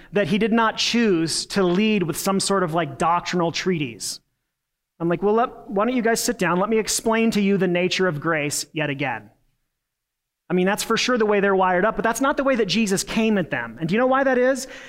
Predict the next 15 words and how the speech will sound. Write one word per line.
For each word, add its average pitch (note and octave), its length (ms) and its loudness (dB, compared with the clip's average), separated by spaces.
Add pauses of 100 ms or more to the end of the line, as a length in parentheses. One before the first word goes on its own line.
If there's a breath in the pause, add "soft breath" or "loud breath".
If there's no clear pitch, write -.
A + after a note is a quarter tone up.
(120)
It's G3+ 140 0
because A#3 320 0
he A#3+ 100 2
was A3+ 320 0
not A#3 460 4
just A#3 300 0
concerned G#3 580 2
with D#3+ 140 -2
winning G#3 340 2
their F3 140 2
minds, E3+ 540 0
he F3+ 100 -2
wanted F#3+ 680 -2
to D#3 60 -10
capture F3 720 -2